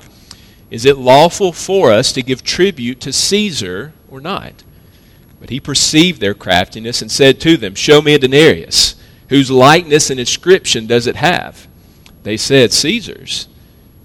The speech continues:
He said to them, 'Then render to Caesar the things that are Caesar's, and to God the things that are God's.'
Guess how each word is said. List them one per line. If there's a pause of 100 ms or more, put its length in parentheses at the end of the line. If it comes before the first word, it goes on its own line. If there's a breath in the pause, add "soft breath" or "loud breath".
He
said
to
them,
'Then
render
to
Caesar
the
things
that
are
Caesar's,
and
to
God
the
things
that
are
God's.'